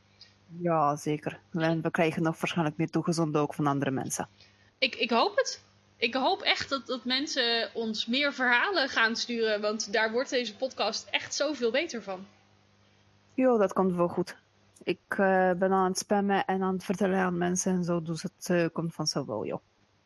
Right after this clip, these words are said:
Speaker 1: Give it some time.
Speaker 2: Luisteraars, vertel je vrienden.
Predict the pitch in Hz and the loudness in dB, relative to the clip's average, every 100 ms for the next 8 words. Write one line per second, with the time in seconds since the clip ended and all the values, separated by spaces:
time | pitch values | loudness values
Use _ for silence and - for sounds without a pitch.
0 | _ _ _ _ _ _ - 190 165 156 | _ _ _ _ _ _ -2 0 0 0
1 | - 165 - - - _ _ _ _ - | -2 -2 -2 -4 -14 _ _ _ _ -20
2 | _ _ _ _ _ 247 285 311 294 294 | _ _ _ _ _ 0 0 2 2 4
3 | 277 - 247 339 370 269 330 403 262 | 2 -4 -2 0 0 0 2 4 2